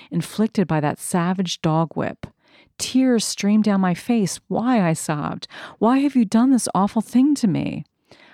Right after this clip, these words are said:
I had to do it. "But why? Why?" I wept brokenly. "You are too impudent.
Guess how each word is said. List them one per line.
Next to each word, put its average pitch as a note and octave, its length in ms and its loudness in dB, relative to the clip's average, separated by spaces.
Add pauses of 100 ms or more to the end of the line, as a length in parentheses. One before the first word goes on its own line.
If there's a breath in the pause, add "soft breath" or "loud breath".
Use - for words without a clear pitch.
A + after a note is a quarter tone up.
(120)
I F#3+ 80 2
had F3+ 460 0
to F#3+ 80 0
do E3+ 260 2
it. - 280 -4 (440 loud breath)
"But G#3 260 2
why? A3+ 480 2
Why?" G3+ 540 2
I D#3+ 200 0
wept G#3 480 0
brokenly. E3 880 0 (540 soft breath)
"You B3+ 180 4
are C#4+ 80 2
too - 300 0
impudent. - 560 0